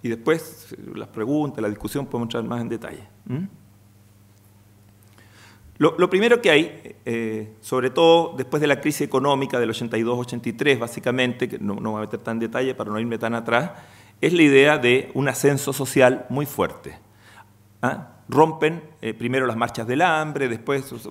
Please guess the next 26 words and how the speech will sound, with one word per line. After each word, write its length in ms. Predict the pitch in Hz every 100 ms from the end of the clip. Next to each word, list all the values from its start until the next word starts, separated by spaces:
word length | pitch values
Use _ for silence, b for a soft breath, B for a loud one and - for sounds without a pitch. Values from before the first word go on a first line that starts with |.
| - _
finales 400 | - 123 135 143
del 80 | 131
ochenta 260 | 123 117 120
y 40 |
tres, 320 | 120 151 151
después 200 | 123 135
empiezan 340 | 123 139 131 123
la, 200 | 113 -
con 100 | 117
el 80 | 110
ochenta 240 | 113 113
y 60 | 113
cuatro 260 | 135 135
a 40 | 120
asomar 240 | 120 117
las 120 | 117
protestas 380 | 120 123 156 160
y 60 | 127
van 160 | 127
a, 40 | 131
escalando 640 | - - 113 98 95 98
hasta 180 | 113 120
el 60 | 110
ochenta 260 | 107 87
y 40 | 80
seis. 300 | - -